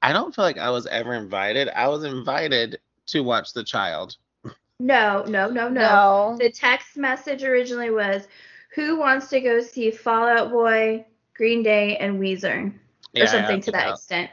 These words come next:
Speaker 2: And you were like, "Mm, no." And I'm like, "Me, me," with the
Speaker 1: Yeah.
Speaker 2: donkey from Shrek meme or gif, gif, whatever it's called.
Speaker 3: You sound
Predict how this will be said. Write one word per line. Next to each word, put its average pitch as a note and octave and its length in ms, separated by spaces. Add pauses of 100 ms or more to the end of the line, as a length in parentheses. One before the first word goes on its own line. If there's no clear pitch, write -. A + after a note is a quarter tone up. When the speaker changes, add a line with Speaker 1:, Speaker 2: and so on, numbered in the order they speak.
Speaker 2:
And G#3+ 120
you G3+ 100
were G#3 140
like, - 280 (200)
"Mm, C4+ 240
no." A#3 220
And A3+ 160
I'm C4+ 160
like, - 280 (100)
"Me, C5 380
me," A#4+ 340
with B3 220
the A#3 100
Speaker 1:
Yeah. G#3+ 60
Speaker 2:
donkey G#3+ 600
from G3 340
Shrek F#3+ 340 (220)
meme E3 460 (120)
or F#3 260
gif, C#3 240 (280)
gif, D#3+ 200 (420)
whatever - 280
it's - 120
called. G#1+ 200 (1080)
Speaker 3:
You A3+ 180
sound G#3+ 400